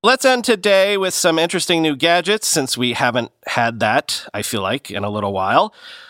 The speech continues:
Lenovo has unveiled the fourteen-inch IdeaPad Slim seven Carbon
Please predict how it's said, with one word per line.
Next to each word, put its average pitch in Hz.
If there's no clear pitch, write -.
Lenovo 240
has 175
unveiled 196
the 202
fourteen-inch 208
IdeaPad 196
Slim 185
seven 170
Carbon 220